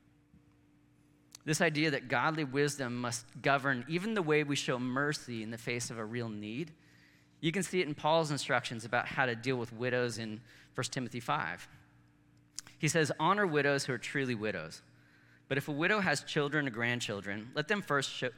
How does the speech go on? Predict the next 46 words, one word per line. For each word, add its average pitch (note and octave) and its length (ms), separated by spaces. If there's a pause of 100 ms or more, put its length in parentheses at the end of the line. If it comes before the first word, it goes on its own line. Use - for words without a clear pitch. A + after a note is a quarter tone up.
learn C#3+ 200
to C#3+ 60
show C3+ 220
godliness A2 680
in A2+ 80
their G2+ 160
own A2+ 180
household G#2+ 600 (400)
and A#2 80
to A2+ 40
make A#2 180
some A#2+ 180
return A2 320
to G#2+ 80
their F2 120
parents. F#2 520 (580)
For C3+ 100
this D#3+ 220
is D3+ 100
pleasing A#2+ 460
in F#2+ 60
the F#2 60
sight G2 220
of F2+ 80
God. F2+ 320 (760)
She E3+ 260
who F#3 140
is C3 120
truly D#3+ 340
a D3+ 80
widow, A2 340
left B2 300
all C#3+ 260
alone, G2+ 440 (300)
has C3 120
set D#3+ 160
her D#3+ 140
hopes - 400
on C3 120
God A2+ 340
and G2+ 120
continues C3 600
in A#2+ 60
supplications A#2+ 800
and G2+ 120
prayers F#2 440